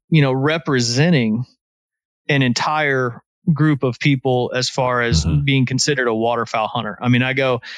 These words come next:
Speaker 1: I spend a lot of time in Arkansas during duck season and, and you'll go into a gas station and,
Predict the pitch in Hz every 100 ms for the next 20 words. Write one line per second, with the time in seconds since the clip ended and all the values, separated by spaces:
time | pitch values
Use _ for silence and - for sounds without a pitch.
0 | - 139 139 156 139 139 139 151 139 127
1 | 131 135 143 143 139 131 127 139 - 151
2 | 135 135 127 117 107 120 120 127 127 131
3 | 135 - 127 127 117 117 113 117 139 -
4 | 131 135 - 139 123 117